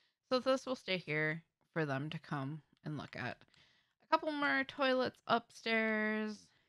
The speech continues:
and then the art section. I did try my best to section them by, uh, category. So, like, pop here, like, community art,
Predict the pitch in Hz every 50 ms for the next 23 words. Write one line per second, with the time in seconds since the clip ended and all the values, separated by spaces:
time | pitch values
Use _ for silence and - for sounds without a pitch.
0 | _ _ _ - - - 185 185 185 180 175 160 - - - 190 196 - - -
1 | - 175 165 - - - 175 170 170 175 175 170 - - - _ _ _ _ -
2 | 156 180 214 220 - 233 233 226 226 208 180 170 151 165 185 175 - - - -
3 | - - - 180 175 170 165 160 156 - - - - - - - 180 180 175 170
4 | 170 165 165 165 165 160 - 151 147 143 143 143 139 135 135 127 120 123 120 139
5 | 151 - - _ _ _ _ _ _ _ _ _ _ _ _ _ _ _ _ _
6 | _ _ _ _ _ _ _ _ _ _ _ _ _ _ _ _ _ _ _ _
7 | _ - 151 160 156 151 151 151 139 131 135 123 151 151 - - - - _ _
8 | _ _ _ - 208 202 202 226 226 233 233 240 240 240 247 240 - - 156 120
9 | - - _ _ - - - 196 202 202 - - - - - - - 214 196 196
10 | 190 196 190 190 190 190 190 190 185 190 190 190 196 202 - _ _ _ _ -
11 | 170 160 - - - - 180 175 175 180 175 175 175 170 - - 143 156 151 131
12 | 90